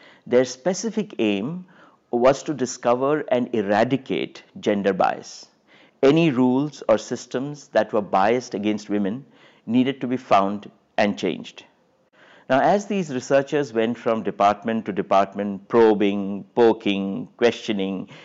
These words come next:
they were making the regular work of bureaucrats as miserable as most of us were when, you know, the corporate audit team used to descend on us. Anyway, during lunch one day,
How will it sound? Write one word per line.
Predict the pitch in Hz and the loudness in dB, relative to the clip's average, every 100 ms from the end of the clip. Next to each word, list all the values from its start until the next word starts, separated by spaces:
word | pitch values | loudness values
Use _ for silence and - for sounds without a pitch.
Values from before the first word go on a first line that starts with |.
| - - _ _ - | -20 -20 _ _ 0
they | 160 | 2
were | |
making | 151 147 170 180 | 2 0 -2 0
the | 165 156 127 | 4 4 4
regular | 104 113 139 139 | 2 2 2 2
work | 107 107 117 | 2 2 4
of | 117 101 | 0 0
bureaucrats | 104 107 107 107 104 - _ 113 | 0 0 0 -4 -4 -14 _ -4
as | 151 139 | -4 -4
miserable | 113 120 123 143 110 104 107 113 - | -2 -2 0 0 0 0 -2 -6 -4
as | - 110 101 | -2 -2 -2
most | 110 120 - | -2 -2 0
of | 127 | 2
us | 117 120 117 | 4 4 2
were | 101 80 73 - - - _ | -2 0 0 -4 -16 -20 _
when, | 117 110 110 110 - | 0 0 2 -2 -2
you | 107 | -2
know, | 110 | -2
the | 131 | -4
corporate | - 107 101 120 113 - | 0 0 2 0 -2 0
audit | 101 110 107 | 0 0 -2
team | 123 123 127 | -2 -2 -2
used | 123 - | -4 -4
to | 127 | -6
descend | 113 - 127 131 | -6 -4 -2 -2
on | 123 | -2
us. | 160 - - _ _ _ - - _ | -4 -10 -20 _ _ _ -20 -20 _
Anyway, | - 160 160 - - _ _ - | -4 -2 0 -2 -8 _ _ -4
during | - 190 240 226 - - | 2 4 4 -2 -4 -8
lunch | 117 123 196 190 | 0 2 0 0
one | 123 104 | 0 2
day, | 87 69 - | 0 -2 -4